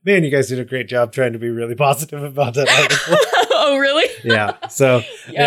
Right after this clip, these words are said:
Speaker 1: yeah, so
Speaker 2: we
Speaker 1: it's,
Speaker 2: did our best.
Speaker 1: yeah, that's kinda what I said. So I don't think rolling makes sense. Um, I think just grabbing the ones that really stand out.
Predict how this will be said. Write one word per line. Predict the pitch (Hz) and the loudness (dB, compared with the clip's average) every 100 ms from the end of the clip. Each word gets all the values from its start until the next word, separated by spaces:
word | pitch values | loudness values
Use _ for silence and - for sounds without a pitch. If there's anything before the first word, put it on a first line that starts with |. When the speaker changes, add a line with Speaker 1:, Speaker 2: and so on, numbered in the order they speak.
| 135 | 4
Speaker 1:
yeah, | |
so | - | 4
Speaker 2:
we | - | 2
Speaker 1:
it's, | 381 | 2
Speaker 2:
did | 320 403 480 | 2 2 4
our | 381 466 440 | 2 0 0
best. | 302 185 262 135 123 113 - 262 | 0 2 0 2 4 4 0 -6
Speaker 1:
yeah, | 135 - | -6 -2
that's | 139 139 - - | -2 -2 -8 -6
kinda | 143 135 139 | -2 0 0
what | 143 | 0
I | 139 | 0
said. | 131 110 92 - - - - | -2 -6 -8 -16 -20 -20 -6
So | - 208 196 190 175 - _ _ _ _ | 2 4 4 2 0 -4 _ _ _ _
I | - 156 | -10 -4
don't | 151 165 175 | 2 2 2
think | 185 170 | -2 -2
rolling | 156 165 165 175 175 170 165 | 0 0 0 -2 -4 -8 -8
makes | 165 - - | -8 -8 -14
sense. | - 175 170 175 - - _ - | -10 -4 -4 -4 -10 -20 _ -6
Um, | 131 123 123 120 120 123 | -4 -2 -4 -6 -8 -10
I | 131 | -8
think | 170 175 | -4 -4
just | 156 120 | -4 -8
grabbing | 120 113 113 120 127 | -2 0 0 0 -6
the | 113 | -8
ones | 113 117 104 | -10 -10 -10
that | 120 113 | -12 -10
really | 113 117 | -10 -10
stand | 110 120 104 | -10 -12 -12
out. | 87 98 113 - | -14 -14 -12 -14